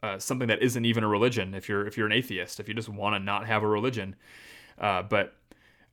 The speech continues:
I don't know. I, I, like I said, Helwys is probably the first person to have written an English book about this, but especially,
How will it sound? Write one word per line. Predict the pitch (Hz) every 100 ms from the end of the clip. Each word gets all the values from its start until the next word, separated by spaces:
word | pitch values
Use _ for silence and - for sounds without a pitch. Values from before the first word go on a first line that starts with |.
| - -
I | - - 135
don't | 196
know. | 113 - _
I, | 139 139 -
I, | 123
like | 139 139
I | 147
said, | 147 101 - -
Helwys | - 143 156 147
is | 127
probably | - 123 135
the | 127
first | - 120 120
person | 123 120 127
to | 113
have | 98
written | 113 123
an | 107
English | 95 113 143 151
book | - 151
about | 147 143 147
this, | 156 -
but | - 113
especially, | 110 120 123 131 120 113